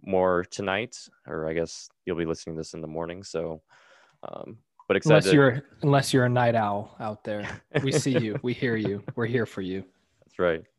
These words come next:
Speaker 1: That's right. I am myself. So, uh, want to have a couple things to go over first, though, before we get into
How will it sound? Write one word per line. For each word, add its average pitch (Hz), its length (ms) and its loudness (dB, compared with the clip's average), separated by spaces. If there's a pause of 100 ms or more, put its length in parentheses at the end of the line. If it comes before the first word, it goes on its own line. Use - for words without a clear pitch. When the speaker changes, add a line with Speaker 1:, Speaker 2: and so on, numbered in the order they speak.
Speaker 1:
That's - 200 -10
right. 82 200 -2 (480)
I 101 140 2
am 90 80 0
myself. 78 420 -6
So, - 240 -14 (720)
uh, 110 480 6
want 131 300 2
to 139 60 2
have 143 120 4
a 127 60 2
couple 123 400 2
things 117 320 -2
to 113 80 -2
go 113 160 6
over 107 160 4
first, 113 340 0
though, 120 100 4
before 110 300 2
we 101 140 2
get 98 180 2
into 98 380 0